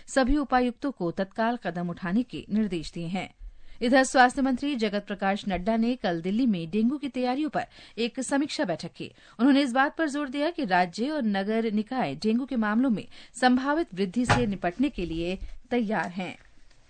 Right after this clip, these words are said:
जयपुर में उनतीसवाँ राष्ट्रीय ई गवर्नेंस सम्मेलन आज राष्ट्रीय ई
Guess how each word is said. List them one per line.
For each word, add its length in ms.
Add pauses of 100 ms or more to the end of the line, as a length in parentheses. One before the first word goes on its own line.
(160)
जयपुर 400
में 160
उनतीसवाँ 680
राष्ट्रीय 460 (100)
ई 280
गवर्नेंस 560
सम्मेलन 440
आज 320 (120)
राष्ट्रीय 420 (100)
ई 100